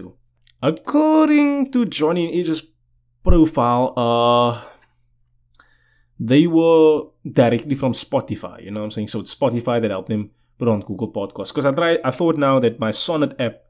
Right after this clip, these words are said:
that, you know, works with podcasting, where I listen to all other people's podcasts, is what, uh, Google, um, Podcasting. I tried that.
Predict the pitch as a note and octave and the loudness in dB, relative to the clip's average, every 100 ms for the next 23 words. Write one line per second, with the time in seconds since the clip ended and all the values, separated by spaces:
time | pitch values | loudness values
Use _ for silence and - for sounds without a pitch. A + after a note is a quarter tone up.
0 | _ - G#2 A#2 A#2+ D3 G2+ A2 - A#2+ | _ -10 -4 2 2 0 -4 -10 -6 -8
1 | A#2 B2 A#2 C3+ A#2+ G2+ G2 G#2 G#2+ A#2 | -6 -8 -8 -8 -8 -8 -10 -10 -8 -8
2 | A2+ G#2+ A2+ A2 A2 A2 A#2+ A#2+ - A#2+ | -8 -8 -10 -10 -14 -12 -14 -14 -12 -12
3 | A#2+ C3 - - _ _ _ _ _ - | -10 -10 -10 -14 _ _ _ _ _ -12
4 | A#2 A#2 A2+ - A#2+ G#2 G#2 G2+ F#2+ F#2 | -2 0 0 -2 -4 -2 -2 -4 -6 -8
5 | - - B2+ C3+ C3 B2 G2+ F#2+ F#2+ - | -8 0 2 4 2 0 -4 -8 -14 -6
6 | C#3 C3 - - - F#2 _ _ - A#2 | -4 -4 -6 -8 -10 -14 _ _ -6 -4
7 | A#2 C3+ A#2 G#2+ G#2+ | -2 -2 -4 -4 -6